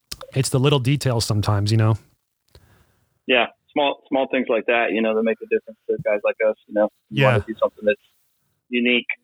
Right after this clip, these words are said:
Speaker 2: and,
Speaker 1: Yeah.
Speaker 2: you know, when everything has been done already by somebody,
Speaker 1: Oh,
Speaker 2: like,
Speaker 1: yeah.
Speaker 2: you know, if you can find something that's unique to you, nobody's ever seen it. Maybe somebody's done it ten years ago or twenty years ago, but nobody's ever seen it.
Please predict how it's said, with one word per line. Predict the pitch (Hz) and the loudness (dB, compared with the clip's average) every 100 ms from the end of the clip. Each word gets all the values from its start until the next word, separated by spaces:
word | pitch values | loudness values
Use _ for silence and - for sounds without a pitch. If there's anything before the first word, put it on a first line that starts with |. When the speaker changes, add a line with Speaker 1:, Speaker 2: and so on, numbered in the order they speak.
| - | -4
Speaker 2:
and, | 123 | 0
Speaker 1:
Yeah. | 127 | 0
Speaker 2:
you | 120 120 | 0 0
know, | 110 | 0
when | 113 113 - _ _ - | 0 -2 -6 _ _ -2
everything | 131 123 117 120 | 0 0 0 -2
has | 117 | -2
been | 104 113 104 | -2 -2 0
done | 117 113 | 0 0
already | 110 113 113 110 | 0 0 0 0
by | 110 104 | 0 -2
somebody, | 123 110 110 110 110 | -2 -2 0 0 0
Speaker 1:
Oh, | |
Speaker 2:
like, | 123 117 | 2 2
Speaker 1:
yeah. | 113 101 - _ - | 0 -2 -6 _ -6
Speaker 2:
you | |
know, | 120 | -4
if | 127 | -2
you | |
can | 127 127 | -2 -2
find | 135 127 | -2 -2
something | 139 135 | -4 0
that's | 131 127 | -2 -2
unique | 127 131 131 | -2 0 -2
to | 139 | -2
you, | 135 135 127 | 0 0 0
nobody's | 123 123 131 120 | 0 0 -2 0
ever | 123 | -2
seen | 123 139 | -2 -2
it. | 131 - _ - | -4 -6 _ -4
Maybe | 143 151 | -2 0
somebody's | 165 147 139 | -2 -2 -2
done | 139 139 | 0 0
it | 147 _ 139 131 | -2 _ -6 -2
ten | 147 | 0
years | 139 151 | 0 0
ago | 135 127 131 135 | 0 0 0 0
or | 123 - | -2 -4
twenty | - 139 | -4 0
years | 135 143 | 0 0
ago, | 127 123 | 0 0
but | 127 120 - _ - | 0 -2 -4 _ -4
nobody's | 139 139 135 | -2 0 0
ever | 139 123 - | 0 0 -2
seen | 151 | 0
it. | 127 | -2